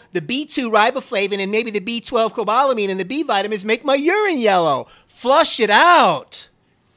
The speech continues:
You wanna see clear. You got your own built-in meter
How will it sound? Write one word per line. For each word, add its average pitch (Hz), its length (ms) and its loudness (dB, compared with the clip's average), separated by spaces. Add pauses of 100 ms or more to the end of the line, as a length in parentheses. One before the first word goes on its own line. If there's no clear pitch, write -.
(120)
You 165 120 -8
wanna 277 200 -4
see - 240 -10
clear. 240 680 -4 (180)
You 190 80 -14
got 277 240 -6
your 233 100 -6
own 262 160 0
built-in 254 480 -4
meter 247 460 -2